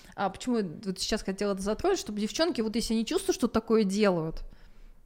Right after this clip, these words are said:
пресекайте, это ненормально, когда вот вы чувствуете, что вас туда-сюда кидает,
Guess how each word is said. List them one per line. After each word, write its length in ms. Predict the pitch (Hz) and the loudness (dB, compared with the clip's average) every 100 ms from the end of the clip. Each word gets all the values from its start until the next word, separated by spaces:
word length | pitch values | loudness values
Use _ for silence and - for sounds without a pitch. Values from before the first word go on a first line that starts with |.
| - - - - | -20 -20 -2 4
пресекайте, 960 | 254 - 254 226 180 165 - 170 - - | 4 4 4 6 6 4 -2 -6 -2 0
это 200 | 220 226 | 2 4
ненормально, 720 | 240 214 180 190 185 175 170 | 4 4 4 4 4 4 2
когда 200 | 175 190 | 0 0
вот 120 | 208 | 0
вы 80 | 226 | -2
чувствуете, 440 | - 269 - 190 - | -2 -2 -2 -4 -4
что 180 | 208 | 0
вас 240 | 196 214 - | 2 2 2
туда-сюда 580 | 226 226 208 - 185 190 | 2 4 4 2 -2 -2
кидает, 500 | - 185 302 381 | -2 4 6 6